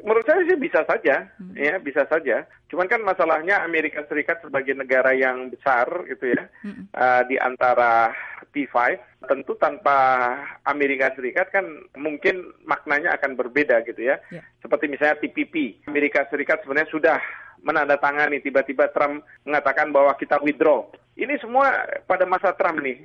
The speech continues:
Speaker 2: Iya.
Speaker 1: model-model seperti ini, termasuk juga climate change gitu
Speaker 2: Iya.
Speaker 1: kan. Nah, ini yang kemudian menjadi komplikasi karena sekarang T P P akhirnya kelihatannya ya tidak ada Amerika Serikat ya tidak, ya, tidak, tidak bergerak.
Speaker 2: Betul.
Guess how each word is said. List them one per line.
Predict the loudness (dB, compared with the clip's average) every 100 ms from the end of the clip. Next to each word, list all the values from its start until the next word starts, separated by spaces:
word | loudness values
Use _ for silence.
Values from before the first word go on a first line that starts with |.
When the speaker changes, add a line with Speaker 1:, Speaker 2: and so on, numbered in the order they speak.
| -10
Speaker 2:
Iya. | 0
Speaker 1:
model-model | 4 6 6 4 4
seperti | 2 -4 -4 -4
ini, | -6 -4
termasuk | -2 -2 -2 -2
juga | 0 0
climate | 2 2 0 0
change | 0 0 -2
gitu | -4 -2
Speaker 2:
Iya. | -2
Speaker 1:
kan. | -4 -8 -14 -2
Nah, | 2 2 2 -2 -8 -10
ini | -6 -2 0
yang | 0 -2
kemudian | -4 -2 0 2 0 -6 _ -4
menjadi | -2 2 2 2
komplikasi | 2 0 2 0 2 0
karena | 2 0
sekarang | 0 0 0 -2
T | -6
P | -4 -2
P | 2
akhirnya | 2 2 0 0 -2 -4 _
kelihatannya | 2 2 4 0 0 -6 -8 -6
ya | 2 2 2
tidak | 2 4
ada | 4 4
Amerika | 2 0 0 -2
Serikat | -2 0 0 4
ya | 4 4 0 -10 _ -14
tidak, | -2 2 4
ya, | 2 0 -4
tidak, | 0 0 0 _ -6
tidak | 0 0
bergerak. | 2 2 2 0 -6 -20
Speaker 2:
Betul. | -4